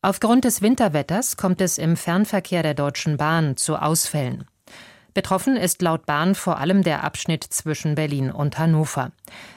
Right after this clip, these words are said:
Das hat Auswirkungen auf Verbindungen wie die I-C-E-Sprinterstrecke zwischen Berlin und Bonn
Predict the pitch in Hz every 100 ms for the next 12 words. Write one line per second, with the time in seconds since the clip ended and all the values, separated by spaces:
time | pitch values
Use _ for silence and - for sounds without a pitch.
0 | - - - 139 147 165 - 196 220 220
1 | 226 196 147 160 - 151 175 185 180 175
2 | 160 156 143 139 156 160 - 156 165 180
3 | - 160 190 208 147 - 135 120 131 -
4 | 143 131 147 147 147 156 151 151 165 214